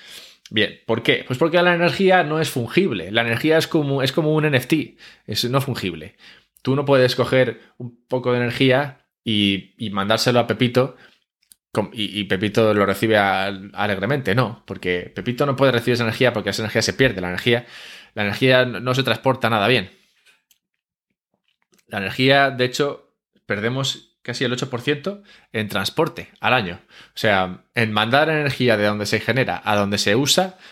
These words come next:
perdemos, eh, el, el ocho por ciento del total,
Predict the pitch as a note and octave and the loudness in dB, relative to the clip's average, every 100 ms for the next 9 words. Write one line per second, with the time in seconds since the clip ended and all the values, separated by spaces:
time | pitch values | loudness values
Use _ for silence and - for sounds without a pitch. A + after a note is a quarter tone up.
0 | _ - G2+ A#2 B2+ B2+ A#2 G#2+ G2+ F#2 | _ -6 -2 0 2 2 2 2 0 -4
1 | - - G#2 G#2 A#2 B2+ C3+ B2 C3+ B2 | -12 -8 -6 -2 -2 0 -2 0 0 2
2 | A#2 A2 A2 G2+ C#3 C#3+ - | 2 2 0 2 0 0 -10